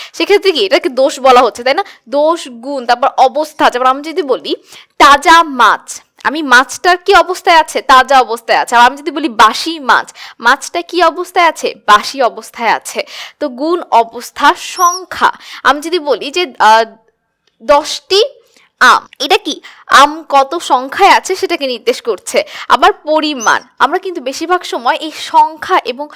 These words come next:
পরিমাণে ভুল করে বে-, বসি। সংখ্যা এবং পরিমাণ কিন্তু এক না। পরিমাণ দ্বারা আমরা কত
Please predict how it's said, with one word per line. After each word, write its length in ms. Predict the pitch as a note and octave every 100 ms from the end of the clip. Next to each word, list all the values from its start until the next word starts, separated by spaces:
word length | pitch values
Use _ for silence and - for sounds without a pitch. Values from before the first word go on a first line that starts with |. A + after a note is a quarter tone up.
| - - -
পরিমাণে 440 | E4+ E4 D#4+ E4
ভুল 380 | B3+ - A#3 B3
করে 240 | A#3 F#3+
বে-, 180 | - C#3 G3+
বসি। 400 | G3+ F#3+ - - - - -
সংখ্যা 600 | - E4+ E4+ F4+ G#4+ -
এবং 260 | B3+ D#4 D#4
পরিমাণ 380 | D4 D4+ D#4 D#4
কিন্তু 320 | D#4 E4+ E4+ -
এক 300 | A3+ B3 - B3
না। 340 | B3 A#3+ - -
পরিমাণ 340 | D#4 E4 F#4
দ্বারা 200 | F#4 A#3
আমরা 180 | B3 B3+ C#4
কত 280 | D4 D#4